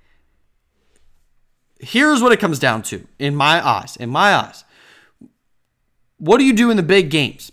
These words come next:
Because there are always going to be people that have more yards than you, more touchdowns than you, and, and whatever, and blah, blah, blah. But s-, those guys, the, s-, usually, they don't play the best of the best.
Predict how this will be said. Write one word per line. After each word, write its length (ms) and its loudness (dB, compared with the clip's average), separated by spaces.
Because 280 0
there 120 2
are 400 4
always 580 4
going 280 -4
to 60 -4
be 140 -4
people 380 -4
that 140 -2
have 200 0
more 160 0
yards 380 0
than 120 -2
you, 140 -2
more 160 -2
touchdowns 560 -6
than 140 -8
you, 240 -6
and, 180 -4
and 180 -6
whatever, 440 0
and 100 -6
blah, 220 2
blah, 160 2
blah. 360 4
But 140 -2
s-, 140 -8
those 420 2
guys, 440 -2
the, 220 -8
s-, 260 -20
usually, 560 0
they 100 0
don't 160 2
play 220 4
the 140 -2
best 280 0
of 40 -6
the 80 -2
best. 460 0